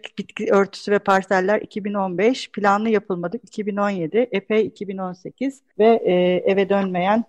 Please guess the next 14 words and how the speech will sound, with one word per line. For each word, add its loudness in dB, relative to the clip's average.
Adam -4
da 2
iki -8
bin -4
on 4
dokuz 0
yılında 2
yayımlandı. 0
Murat -4
aynı 0
zamanda -10
bir -6
şair. -8
Bu -6